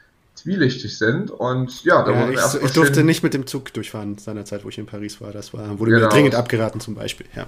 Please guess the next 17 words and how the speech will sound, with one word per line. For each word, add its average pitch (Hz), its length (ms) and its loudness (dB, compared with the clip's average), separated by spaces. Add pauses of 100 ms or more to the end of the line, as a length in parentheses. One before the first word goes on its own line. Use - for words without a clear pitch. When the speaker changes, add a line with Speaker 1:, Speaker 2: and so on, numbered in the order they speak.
(120)
Speaker 2:
das, - 100 -12
Speaker 1:
Ja, 101 240 4
Speaker 2:
ja. 101 180 -4 (440)
Speaker 1:
solche 107 340 -2
Geschichten. 104 560 -8
Und 92 120 -8
bei 104 120 0
mir 113 200 0
war's 117 200 0
dann 117 140 -4
halt 113 180 -2
so, 117 140 0
dass 113 180 -8
dann 113 180 -6
halt 110 260 -4
das - 220 -16
Auto, 113 580 0